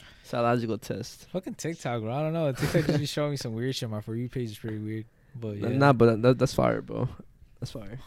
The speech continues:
Speaker 2: What the fuck? Anyways. Uh, do you wanna get into the juicy stuff yet? Or do
Speaker 1: Uh,
Speaker 2: you
Speaker 1: I mean, I don't know. Depends on if you have, like, any other, uh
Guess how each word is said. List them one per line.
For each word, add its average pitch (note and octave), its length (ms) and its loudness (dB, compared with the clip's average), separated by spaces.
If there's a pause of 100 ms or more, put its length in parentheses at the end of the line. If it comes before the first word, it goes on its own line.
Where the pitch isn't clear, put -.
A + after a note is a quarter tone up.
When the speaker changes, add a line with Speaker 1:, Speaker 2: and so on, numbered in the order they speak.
(760)
Speaker 2:
What - 140 -4
the A#2+ 80 -6
fuck? A2+ 220 -16 (220)
Anyways. A#2+ 640 -10 (1000)
Uh, A2 280 -2
do A2+ 80 -2
you A#2 60 0
wanna B2+ 120 0
get B2+ 80 0
into B2 220 -2
the A#2 460 -2 (200)
juicy D3+ 260 0
stuff F#3 300 0
yet? G3+ 240 2
Or B2+ 180 4
do A#2 100 2
Speaker 1:
Uh, B2 120 6
Speaker 2:
you - 80 -2
Speaker 1:
I C3+ 40 2
mean, C3+ 140 6
I - 40 8
don't D3 100 8
know. C#3+ 80 6
Depends C3 300 4
on B2+ 140 2
if B2+ 120 2
you C3 80 4
have, B2+ 100 4
like, A#2+ 180 2
any B2 220 2
other, A#2+ 320 4
uh A2+ 300 2